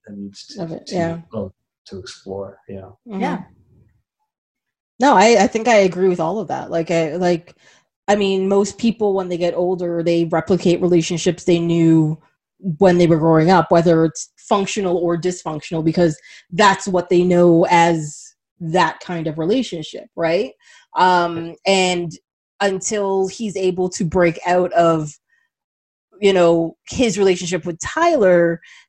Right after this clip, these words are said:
Speaker 2: and realize, you know, that kind of relationship is wrong or not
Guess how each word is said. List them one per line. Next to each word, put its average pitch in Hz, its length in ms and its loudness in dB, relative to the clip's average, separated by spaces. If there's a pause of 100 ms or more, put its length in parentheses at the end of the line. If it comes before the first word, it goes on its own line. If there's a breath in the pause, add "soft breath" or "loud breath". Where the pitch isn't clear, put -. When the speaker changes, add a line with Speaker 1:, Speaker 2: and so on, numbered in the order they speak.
(120)
Speaker 2:
and 185 480 -2 (100)
realize, 180 840 2 (120)
you 202 100 2
know, 175 280 -2
that 202 220 2
kind 214 180 -6
of 180 80 -2
relationship 170 540 -2
is 156 220 0
wrong 165 720 -2 (480)
or 185 460 2 (400)
not 202 340 -2